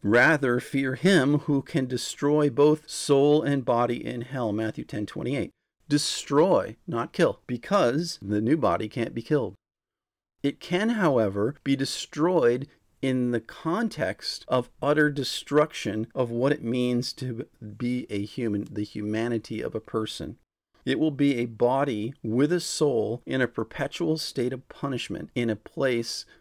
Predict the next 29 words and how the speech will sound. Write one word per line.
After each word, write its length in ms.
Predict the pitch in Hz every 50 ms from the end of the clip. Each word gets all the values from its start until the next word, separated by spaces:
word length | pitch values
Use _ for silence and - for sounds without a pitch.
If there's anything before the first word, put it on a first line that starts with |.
| _ _ _ -
that 320 | - 107 113 120 120 107
is 240 | 104 107 104 110 110
not 340 | 104 107 110 110 117 123 127
a 100 | 120 120
nice 340 | 117 113 113 117 110 - -
place 360 | - - 120 110 104 - -
to 80 | - 104
be, 260 | 104 101 87 85 110 - _ _ _ _ _ -
and 160 | - 113 110 117
that 160 | 117 - -
will 200 | 113 104 - _ _ -
utterly 480 | 110 123 131 131 131 131 123 123 131
destroy 680 | 127 127 117 107 - - - - - 120 117 113 113 110
the 100 | 101 98
humanity 580 | - - 101 95 104 104 101 101 92 - - 98
of 100 | 98 101
the 60 | 104
person. 520 | - - 98 98 98 - - 95 98 104 _ _ _ _ _ _ _ _ _ _ _ _ _ _ _ -
Now, 80 | 113
some 260 | 107 - - 151 147 151
people 240 | 160 147 - 127
think, 320 | - - 110 113 113 - - _ _ _ _ _ - -
"How 160 | 156 151 143 120
could 240 | - 113 101 107
God 280 | - 139 - 113 117 113
do 140 | 110 156 -
such 260 | - - - - -
a 40 | -
thing? 320 | - - 117 117 113 113